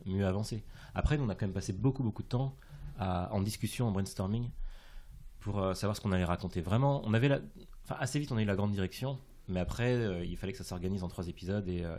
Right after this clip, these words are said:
et, et que ça, ça marche dans le détail et que ça raconte quelque chose et, et que ce soit surprenant et qu'on perde un peu le spectateur. Donc il y a quand même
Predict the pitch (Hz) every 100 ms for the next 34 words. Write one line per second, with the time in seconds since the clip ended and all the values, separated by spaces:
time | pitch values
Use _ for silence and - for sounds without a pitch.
0 | 87 90 - - - 82 - 78 92 90
1 | 85 87 95 98 92 - - 85 - 80
2 | 95 92 95 - 95 95 85 78 - -
3 | - - - - - - - 82 98 -
4 | 117 110 110 110 104 - - - 101 98
5 | 98 - - 98 104 95 104 98 113 110